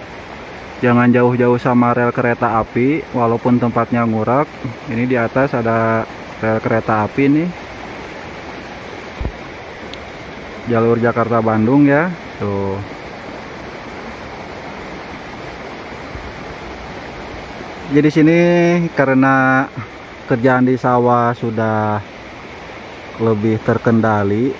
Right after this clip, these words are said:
dan lebih banyak, eh, jongjon,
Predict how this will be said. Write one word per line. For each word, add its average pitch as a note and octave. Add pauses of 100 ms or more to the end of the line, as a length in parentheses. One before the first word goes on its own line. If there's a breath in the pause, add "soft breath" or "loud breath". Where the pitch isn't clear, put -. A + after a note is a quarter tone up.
(140)
dan G#2+
lebih G#2
banyak, G2+ (1500)
eh, G2+ (120)
jongjon, A2+